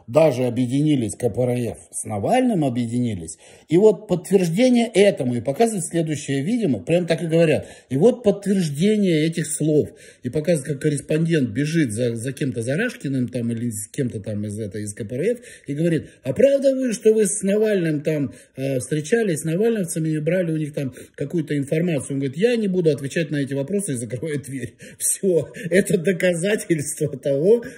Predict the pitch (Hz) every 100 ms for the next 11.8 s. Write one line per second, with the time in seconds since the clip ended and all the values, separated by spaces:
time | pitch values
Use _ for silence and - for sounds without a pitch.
0 | - - 139 131 - 120 120 170 - 127
1 | 107 123 170 156 113 - 113 143 - 120
2 | 117 113 104 113 135 190 - 117 - -
3 | - 214 226 202 - - 170 247 254 196
4 | 143 - 131 165 202 160 123 107 165 196
5 | 131 135 131 95 110 - - 107 95 -
6 | - - - - 208 240 202 131 98 98
7 | 185 208 135 156 143 117 104 139 131 117
8 | 107 101 87 - - - 185 240 190 240
9 | 240 202 190 160 151 156 139 143 139 131
10 | - 156 180 147 127 147 143 135 123 123
11 | 123 123 123 143 220 202 165